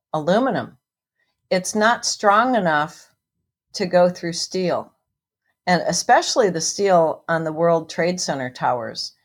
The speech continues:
When Donald Trump came on, um, the morning of nine eleven, two thousand and one, and talked with W W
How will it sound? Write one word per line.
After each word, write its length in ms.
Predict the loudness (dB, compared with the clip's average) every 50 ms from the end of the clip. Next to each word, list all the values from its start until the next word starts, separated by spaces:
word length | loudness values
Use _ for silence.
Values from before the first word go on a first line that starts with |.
| _ _ _ _ _ _
When 180 | -4 -2 -2 2
Donald 380 | 4 4 4 4 2 0 -2 -2
Trump 300 | 0 2 2 2 0 -2
came 260 | -6 -4 -2 0 0
on, 420 | 2 2 2 2 0 -2 -4 -6 -4
um, 200 | -4 -2 -2 -2 -4
the 80 | -4 -4
morning 480 | -2 0 0 2 2 0 0 0 -2
of 580 | -2 -2 0 2 4 2 2 0 -2 -8 -18 _ _ _ _ _ _ _
nine 240 | -4 -2 0 0 0
eleven, 460 | 0 4 4 4 4 4 2 -2 -4
two 180 | -6 -8 -10 -4
thousand 420 | 0 4 4 4 4 2 -2 -6 -6
and 180 | -8 -6 -2
one, 240 | 0 0 0 0 0
and 160 | -4 -6 -8
talked 420 | -4 2 4 4 4 4 0 -4 -2
with 260 | 0 2 2 0 0 -2
W 300 | -2 -2 -2 -2 -4 -2 0
W 240 | 0 0 0 0